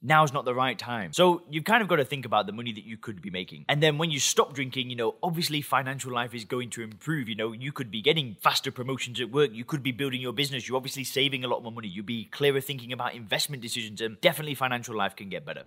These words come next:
The fourth way that alcohol sucks the life out of you is when it starts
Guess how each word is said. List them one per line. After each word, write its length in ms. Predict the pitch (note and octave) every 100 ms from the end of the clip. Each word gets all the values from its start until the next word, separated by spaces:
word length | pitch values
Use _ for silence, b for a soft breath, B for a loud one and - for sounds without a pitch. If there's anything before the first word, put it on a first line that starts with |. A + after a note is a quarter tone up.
| -
The 80 |
fourth 340 | B2 G#3+ A#3+ - -
way 280 | A2+ D3+ A#3 -
that 120 | G#2
alcohol 280 | A2+ B2+ A#2
sucks 240 | A2+ -
the 60 | -
life 220 | G#2 F3+
out 120 | C#3
of 100 | G#2
you 80 | G2+
is 100 | A2+
when 120 | A#2
it 80 | F3
starts 440 | D3+ - F3+ G#3